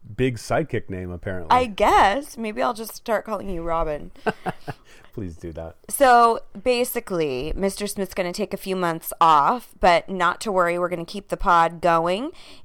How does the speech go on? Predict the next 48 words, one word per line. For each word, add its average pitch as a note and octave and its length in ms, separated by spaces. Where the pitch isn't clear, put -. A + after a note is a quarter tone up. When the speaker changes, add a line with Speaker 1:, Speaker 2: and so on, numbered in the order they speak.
Speaker 2:
and F#3 460
I F#3 120
have G3 180
a - 80
whole G3+ 540
lineup F3 760
of D#3+ 200
guest E3 380
co-hosts. E3 440
Speaker 1:
Yeah, G2+ 160
you G2+ 160
have E3 120
some D#3 160
cool - 180
people C3 340
lined A2+ 220
up. E2+ 220
I F#2+ 60
was G#2 120
excited G3 280
Speaker 2:
Coming A2 80
Speaker 1:
to G2+ 60
hear G#2 100
Speaker 2:
in. G#2 40
Speaker 1:
the G2 80
names. G#2+ 260
Speaker 2:
Yeah, C4+ 440
so G3 580
it's G3 220
gonna A3 180
be, F#3+ 540
um, E3+ 460
it'll D4 120
be G#4 120
fun. B4+ 260
It'll F3+ 80
be F#3 260
a, F#3+ 100
a - 20
little F#3 180
bit F#3 120
of E3 60
a E3+ 60
different E3+ 300
twist, - 340
I F#3+ 100
think. - 320
So, D#3+ 560